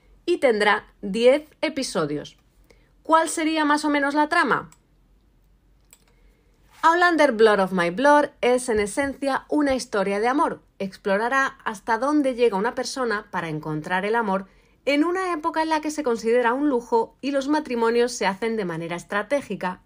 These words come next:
a menudo con fines políticos o financieros. El título, como ya habréis podido comprobar, es un guiño a la promesa de matrimonio de Jamie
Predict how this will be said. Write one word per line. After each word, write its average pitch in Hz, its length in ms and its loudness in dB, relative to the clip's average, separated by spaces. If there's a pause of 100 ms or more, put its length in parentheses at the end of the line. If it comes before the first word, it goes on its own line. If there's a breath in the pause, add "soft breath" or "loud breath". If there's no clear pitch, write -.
a 247 100 0
menudo 226 400 2
con 175 180 -4
fines 160 340 -6
políticos 226 720 -4 (120)
o 262 120 0
financieros. 247 840 -4 (560 soft breath)
El 202 220 -2
título, 202 480 2
como 175 240 -4
ya 160 140 0
habréis 175 280 -2
podido 175 440 4
comprobar, 214 580 2 (500 soft breath)
es 269 220 0
un 254 180 0
guiño 220 480 0
a 240 140 0
la 285 120 0
promesa 240 440 0
de 254 80 -2
matrimonio 214 640 -2
de 226 180 0
Jamie 190 500 -4